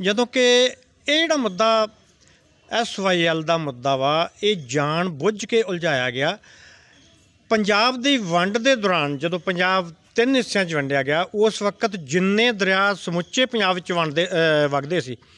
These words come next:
ਉਹਨਾਂ ਸਾਰਿਆਂ ਦਰਿਆਵਾਂ ਨੂੰ ਇੱਕ ਥਾਂ 'ਤੇ ਇਕੱਠੇ ਕਰਕੇ ਇਸ ਮੁੱਦੇ ਨੂੰ ਸੁਲਝਾਇਆ ਨਹੀਂ ਗਿਆ। ਯਮੁਨਾ ਨੂੰ ਹਰਿਆਣੇ ਵਿੱਚ ਸੈਪਰੇਟ ਛੱਡ ਦਿੱਤਾ ਗਿਆ, ਔਰ ਜਿਹੜੀ ਪੰਜਾਬ ਦੇ ਵਿੱਚ ਸਥਿਤੀ ਸੀ, ਪੰਜਾਬ ਵਿੱਚ ਜਿਹੜੇ ਦਰਿਆ ਵਗਦੇ ਆ, ਉਹਨਾਂ ਦੇ ਪਾਣੀ ਦੀ ਵੰਡ ਕੀਤੀ ਜਾ ਰਹੀ ਆ।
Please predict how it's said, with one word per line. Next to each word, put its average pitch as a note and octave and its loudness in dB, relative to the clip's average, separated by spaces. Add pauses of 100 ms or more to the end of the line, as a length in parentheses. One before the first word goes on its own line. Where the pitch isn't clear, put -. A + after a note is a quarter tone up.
(280)
ਉਹਨਾਂ D#4+ 2
ਸਾਰਿਆਂ A#3+ 2
ਦਰਿਆਵਾਂ B3+ 2
ਨੂੰ B3 -2
ਇੱਕ A3+ -4
ਥਾਂ G#3+ -2
'ਤੇ G#3+ 0
ਇਕੱਠੇ A3 -2
ਕਰਕੇ D3+ -2 (360)
ਇਸ C4 0
ਮੁੱਦੇ A#3+ 2
ਨੂੰ C4+ 2
ਸੁਲਝਾਇਆ F#3+ 2
ਨਹੀਂ A#3 0
ਗਿਆ। F3 0 (440)
ਯਮੁਨਾ G#3 2
ਨੂੰ C4+ 4
ਹਰਿਆਣੇ A#3 2
ਵਿੱਚ C4+ -2
ਸੈਪਰੇਟ A#3+ -2
ਛੱਡ G3 -2
ਦਿੱਤਾ E3 0
ਗਿਆ, G#3 0 (500)
ਔਰ B3+ 4 (1120)
ਜਿਹੜੀ A#3 2
ਪੰਜਾਬ A3 0
ਦੇ C#4+ 2
ਵਿੱਚ C4+ -2
ਸਥਿਤੀ A#3 -2
ਸੀ, D4 2
ਪੰਜਾਬ A3+ -2
ਵਿੱਚ C#4 -4
ਜਿਹੜੇ B3 2
ਦਰਿਆ F#3+ 0
ਵਗਦੇ E3 -2
ਆ, C4+ 0
ਉਹਨਾਂ D4+ 2
ਦੇ D#4 0
ਪਾਣੀ A3+ 0
ਦੀ F#3+ -4
ਵੰਡ F3+ -2
ਕੀਤੀ C#3 -8
ਜਾ B2+ -2
ਰਹੀ A#2 -8
ਆ। A2 -10